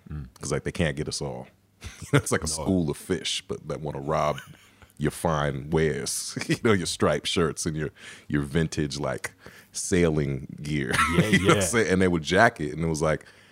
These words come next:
Speaker 2: they would jack the jackets, and they'd be like, "Yo,
Speaker 1: Mm-hmm.
Speaker 2: that's your low gear," and that's how they rolled. It was like the low heads.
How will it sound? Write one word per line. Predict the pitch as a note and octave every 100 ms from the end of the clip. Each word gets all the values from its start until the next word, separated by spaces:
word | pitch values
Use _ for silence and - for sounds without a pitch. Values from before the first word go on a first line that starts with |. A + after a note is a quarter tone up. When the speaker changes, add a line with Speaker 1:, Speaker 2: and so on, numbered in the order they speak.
| _ -
Speaker 2:
they | D2+
would | D2
jack | D#2+ D2+
the | D#2
jackets, | F2 G2 - - -
and | C#2+
they'd | D2
be | C#2
like, | C#2+ D#2
"Yo, | D#2 D2
Speaker 1:
Mm-hmm. | E2 C#2+ D#2 C#2+ _ - D2+
Speaker 2:
that's | C#2+ -
your | C#2
low | D2
gear," | C#2 C2 B1+
and | C2+
that's | D2+
how | C#2+
they | C#2
rolled. | C2+ D#2 C#2 A1+
It | C#2+
was | C2+
like | C2 -
the | C#2
low | C#2 D2
heads. | C2+ A#1+ - -